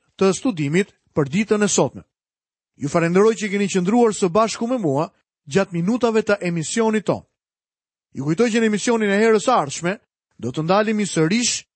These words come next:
në kapitullin e tretë në librin e Kantikut të Kantikëve për të vazhduar studimin ton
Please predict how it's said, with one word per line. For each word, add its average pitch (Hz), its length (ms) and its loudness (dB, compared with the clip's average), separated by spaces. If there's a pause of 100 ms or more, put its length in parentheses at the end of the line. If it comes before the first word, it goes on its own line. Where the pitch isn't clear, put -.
(220)
në 151 80 -6
kapitullin 233 560 2
e 262 80 2
tretë 165 400 -2 (340)
në 110 140 -12
librin 220 300 0
e 214 60 2
Kantikut 202 600 -2
të 220 100 2
Kantikëve 190 560 0 (440)
për 247 120 2
të 202 80 0
vazhduar 214 480 2
studimin 220 480 -4
ton 143 300 0